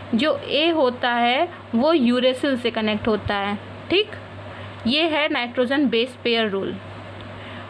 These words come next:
उसी के अनुसार अगर यहाँ connect करेंगे तो adenine और thymine के बीच में double hydrogen bound,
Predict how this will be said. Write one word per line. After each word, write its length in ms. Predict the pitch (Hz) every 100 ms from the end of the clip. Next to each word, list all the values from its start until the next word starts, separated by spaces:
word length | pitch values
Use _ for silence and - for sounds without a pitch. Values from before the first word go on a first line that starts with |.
| -
उसी 200 | 277 339
के 60 | 330
अनुसार 240 | 311 311
अगर 120 | 302
यहाँ 340 | 311 240 269 330
connect 340 | 302 254 240
करेंगे 460 | 247 220 220 220 269 339 - - - - - - - - - - - - - - - - - - - - - - -
तो 200 | 311 339 - - - - - - -
adenine 380 | 247 285 302 302
और 120 | 302 302
thymine 400 | 294 247 254 262
के 100 | 277 247
बीच 300 | 247 262 269
में 360 | 254 208 196
double 320 | 214 214 254
hydrogen 500 | 277 254 262 277 277 269
bound, 320 | 269 285